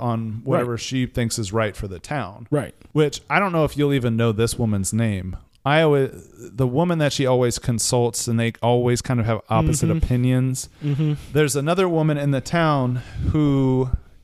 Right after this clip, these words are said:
Speaker 1: has a very high standing, and she's always trying to kind
Speaker 2: Yeah.
Speaker 1: of, like, get back
Speaker 2: The,
Speaker 1: to the way things
Speaker 2: like,
Speaker 1: were.
Speaker 2: the black-haired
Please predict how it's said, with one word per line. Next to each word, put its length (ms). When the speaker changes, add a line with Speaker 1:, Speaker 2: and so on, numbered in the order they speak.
Speaker 1:
has 200
a 60
very 300
high 340
standing, 880
and 160
she's 260
always 300
trying 240
to 60
kind 200
Speaker 2:
Yeah. 80
Speaker 1:
of, 60
like, 200
get 320
back 260
Speaker 2:
The, 80
Speaker 1:
to 40
the 120
way 380
things 440
Speaker 2:
like, 240
Speaker 1:
were. 120
Speaker 2:
the 80
black-haired 840